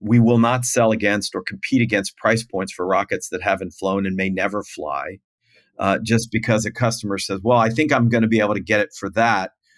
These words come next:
with unnamed or, or, uh, you know, unflown rocket X, Y, or Z." And our perspective is we're patient to wait. Um, we, we, we're full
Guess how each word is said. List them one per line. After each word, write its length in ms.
with 380
unnamed 540
or, 260
or, 260
uh, 200
you 100
know, 140
unflown 440
rocket 400
X, 260
Y, 220
or 140
Z." 440
And 140
our 120
perspective 520
is 340
we're 180
patient 360
to 80
wait. 320
Um, 300
we, 260
we, 140
we're 140
full 420